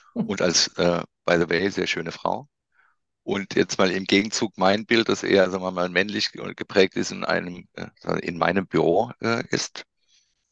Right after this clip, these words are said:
Speaker 2: Ich würde jetzt mal die gleiche, äh, was du mit der Verbundenheit, äh, beschrieben hast und dem Zugang von unterschiedlichen, unsichtbaren Dingen. Wenn ich das technisch beschreibe, würde ich sagen,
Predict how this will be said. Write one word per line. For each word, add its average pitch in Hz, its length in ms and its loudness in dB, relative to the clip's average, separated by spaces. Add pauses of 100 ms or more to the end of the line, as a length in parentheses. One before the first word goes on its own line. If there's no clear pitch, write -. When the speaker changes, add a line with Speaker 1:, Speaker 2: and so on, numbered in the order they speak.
Speaker 2:
Ich - 200 -4
würde 95 160 6
jetzt - 160 -6
mal 92 120 4
die 92 100 0
gleiche, 110 520 4 (140)
äh, 104 260 2
was - 180 -2
du - 140 -6
mit 107 200 0
der 95 120 8
Verbundenheit, 110 880 0
äh, 90 320 0 (160)
beschrieben 92 540 0
hast 92 200 -2
und 98 140 -4
dem 87 140 -2
Zugang 101 420 -2
von 95 240 -6
unterschiedlichen, 95 800 2
unsichtbaren 85 920 0 (120)
Dingen. 113 360 0 (600)
Wenn 95 160 0
ich 90 80 0
das - 160 0
technisch - 420 0
beschreibe, 95 720 2
würde 98 200 0
ich - 340 -4
sagen, 92 640 -2